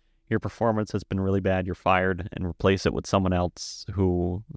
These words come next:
has a better idea of the company. See, the thing is with artificial intelligence, although you could say, "Oh, well, maybe I didn't like this point of the press release,"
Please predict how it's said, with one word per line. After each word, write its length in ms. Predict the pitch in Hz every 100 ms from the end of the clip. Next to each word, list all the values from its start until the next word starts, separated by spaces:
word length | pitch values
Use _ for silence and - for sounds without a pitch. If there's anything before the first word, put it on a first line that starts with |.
| - _ _ _ _
has 400 | 95 101 92 90 -
a 80 | 95
better 340 | 104 98 92
idea 480 | 95 90 95 90 87
of 180 | 95 -
the 100 | 101
company. 480 | - 92 - 82 - _ _ _ _ _ _ _ _
See, 120 | -
the 80 | 165
thing 240 | - 226
is 200 | 190 151
with 220 | 135 117 - -
artificial 480 | 127 - 120 -
intelligence, 680 | 107 - 143 131 107 104 -
although 240 | 131 160 160
you 220 | 151 170
could 220 | 165 117
say, 500 | - 135 123 120 113 - _
"Oh, 260 | 190 185 156
well, 300 | 147 139 139
maybe 260 | 131 131 127
I 60 |
didn't 200 | 123 120
like 200 | 120 113
this 140 | 117 -
point 460 | - 113 113 -
of 120 | 107
the 80 | 98
press 340 | - 113 104 117
release," 460 | 104 101 98 -